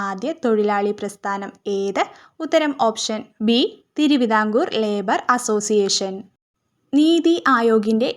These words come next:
ഇപ്പോഴത്തെ ഉപാധ്യക്ഷൻ ആര്? നീതി ആയോഗിൻ്റെ ഇപ്പോഴത്തെ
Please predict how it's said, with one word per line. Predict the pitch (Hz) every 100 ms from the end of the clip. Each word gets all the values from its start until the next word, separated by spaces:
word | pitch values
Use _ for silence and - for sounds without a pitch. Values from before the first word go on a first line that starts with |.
| 269
ഇപ്പോഴത്തെ | 269 233 220 214 208 330 285
ഉപാധ്യക്ഷൻ | 220 240 214 214 208 269 294 - 220
ആര്? | 208 196 196 - - 220
നീതി | 214 208 220 214 202
ആയോഗിൻ്റെ | 202 202 202 208 202 220 - 214
ഇപ്പോഴത്തെ | - 208 202 196 285